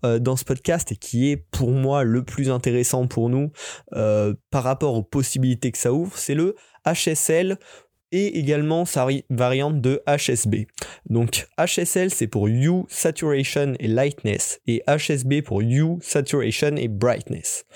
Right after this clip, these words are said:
Euh, on va voir les différences entre les deux. Donc premièrement, la Hue, en français, c'est la teinte. Euh, donc la teinte sur le cercle chromatique, et ça, c'est une valeur qui s'écrit en degrés,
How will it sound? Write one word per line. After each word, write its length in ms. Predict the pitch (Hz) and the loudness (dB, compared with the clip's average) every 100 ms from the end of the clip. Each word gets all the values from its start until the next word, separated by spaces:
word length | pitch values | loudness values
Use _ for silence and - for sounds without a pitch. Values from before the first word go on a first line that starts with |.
| - - - | -10 -10 -4
Euh, 180 | 107 104 107 | 0 2 0
on 80 | |
va 140 | 123 131 | 0 2
voir 180 | 147 143 | 2 0
les 80 | |
différences 500 | 120 107 113 117 131 - | -2 -2 0 0 0 -2
entre 240 | 117 117 | 0 0
les 80 | 107 | -2
deux. 120 | 113 - - - - | -4 -8 -10 -10 -2
Donc 160 | 120 127 | -2 0
premièrement, 580 | - 190 196 175 170 175 | 0 0 2 2 2 2
la 140 | 120 | 2
Hue, 360 | 113 127 139 160 | 2 2 2 0
en 220 | - 104 98 | -2 -4 -4
français, 360 | - 113 131 | -4 -2 0
c'est 180 | 131 - | 0 0
la 120 | 95 | -2
teinte. 480 | - - 160 185 - - - - - | -2 0 0 -2 -8 -12 -18 -18 -4
Euh, 180 | 113 110 | 0 2
donc 340 | 113 156 208 - | 2 0 0 -2
la 140 | 139 | -2
teinte 320 | - 151 180 | 0 0 0
sur 200 | - 175 | -2 0
le 120 | 165 | 0
cercle 400 | 151 180 - - | 0 -2 -2 -4
chromatique, 640 | 147 147 123 107 170 185 - - | -2 0 0 0 0 -2 -2 -2
et 100 | 160 | 0
ça, 180 | 185 | 0
c'est 140 | 190 147 | 0 -2
une 100 | 135 | 0
valeur 280 | 127 156 - | 2 0 -4
qui 80 | |
s'écrit 360 | - - - 165 | -4 -2 0 2
en 100 | 147 | 2
degrés, 520 | 123 117 123 98 98 | 2 2 2 0 -2